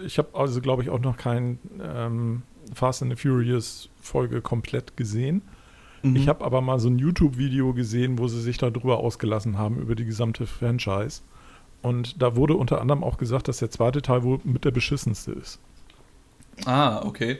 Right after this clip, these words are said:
Speaker 1: Also von
Speaker 2: Ja,
Speaker 1: daher,
Speaker 2: macht Sinn.
Speaker 1: äh,
Speaker 2: Der war auch ziemlich kacke.
Speaker 1: ja, ist gut, dass du dich da durchgekämpft hast. Und ab da
Speaker 2: <laughs>
Speaker 1: wird's halt immer abgedrehter und bescheuerter. Aber dieses abgedrehte und bescheuerte, da fahren sie alle drauf zu, ab.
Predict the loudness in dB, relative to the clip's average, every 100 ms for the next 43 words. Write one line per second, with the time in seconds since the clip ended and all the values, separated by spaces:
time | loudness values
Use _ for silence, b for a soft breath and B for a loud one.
0 | -4 -6 -2 2 4 4 2 0 0 0
1 | -2 -4 -4 -4 -4 -4 -8 -8 -10 -12
2 | -2 0 0 -2 -6 -8 -4 -2 0 0
3 | 0 0 -2 0 -2 -2 0 2 2 0
4 | -2 -2 B B B B -2 0 0 4
5 | 6 6 6 6 6 2 4 2 2 0
6 | -2 2 2 2 0 2 0 2 0 2
7 | 0 0 -4 -8 -12 B B B B -2
8 | 0 2 0 -2 -2 0 0 0 2 2
9 | 0 0 0 0 0 -2 0 -2 -2 -2
10 | -2 -2 -4 -6 -12 -8 -8